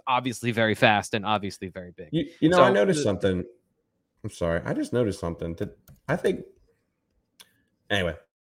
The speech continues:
Speaker 2: we'll have this discussion actually after. Brandon Finney is in the On three hundred now, cornerback out of McDonough.
Speaker 1: Yeah.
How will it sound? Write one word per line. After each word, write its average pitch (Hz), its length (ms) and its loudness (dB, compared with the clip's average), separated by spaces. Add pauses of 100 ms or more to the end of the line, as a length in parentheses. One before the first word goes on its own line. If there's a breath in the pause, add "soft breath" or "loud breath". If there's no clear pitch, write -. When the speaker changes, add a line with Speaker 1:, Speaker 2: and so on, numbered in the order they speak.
(220)
Speaker 2:
we'll 196 140 8
have 156 80 8
this 120 100 2
discussion 101 320 0
actually 90 240 0
after. 85 240 0
Brandon 339 360 4
Finney 110 420 6
is 90 120 -2
in 92 120 2
the 87 180 0
On 92 180 0
three 87 180 2
hundred 85 300 0
now, 78 360 -2 (720)
cornerback 120 520 8
out 98 120 4
of 95 60 4
McDonough. 87 580 2 (500)
Speaker 1:
Yeah. 147 140 2